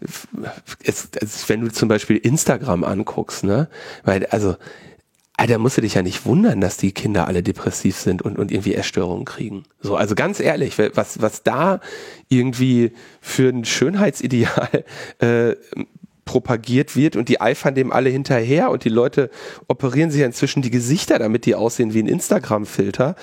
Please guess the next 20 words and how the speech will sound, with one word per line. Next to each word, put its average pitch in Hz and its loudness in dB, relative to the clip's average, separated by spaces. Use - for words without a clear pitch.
Das 113 -2
ist 120 -2
ja, 143 2
also 123 0
ist 127 0
ja 131 4
wirklich 139 0
dramatisch, 131 0
was 104 0
das - 0
mit 113 2
dem, 113 2
mit 110 2
dem 107 2
Erleben 123 2
und 120 -2
Verhalten 123 0
von 104 -2
Menschen 117 0
macht. 101 -2